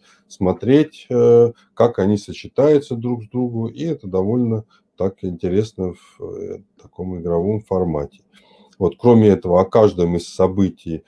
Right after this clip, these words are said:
можно получить справочную информацию. Вот это мы щас с вами тоже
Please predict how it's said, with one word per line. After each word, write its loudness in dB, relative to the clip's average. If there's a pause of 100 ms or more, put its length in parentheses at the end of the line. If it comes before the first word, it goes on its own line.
(200)
можно -2
получить -8
справочную 0
информацию. -6 (440)
Вот -4
это -8
мы 0
щас -6
с -20
вами -2
тоже -8